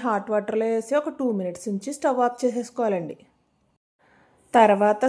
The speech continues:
స్టవ్ మీద ప్యాన్ పెట్టి కొంచెం ఆయిల్ వేసుకోవాలండి. ఆయిల్ వేడైన తర్వాత దీంట్లో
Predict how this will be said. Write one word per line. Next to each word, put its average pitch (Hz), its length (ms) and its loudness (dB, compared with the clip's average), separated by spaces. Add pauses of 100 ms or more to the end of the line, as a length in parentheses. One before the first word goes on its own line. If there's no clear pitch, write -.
స్టవ్ 226 320 2
మీద 220 120 0 (120)
ప్యాన్ 202 320 2
పెట్టి 233 300 -2 (300)
కొంచెం 254 220 2 (140)
ఆయిల్ 202 240 4
వేసుకోవాలండి. 180 640 -4 (2000)
ఆయిల్ 269 340 8
వేడైన 254 400 6
తర్వాత 247 260 0 (120)
దీంట్లో 240 300 2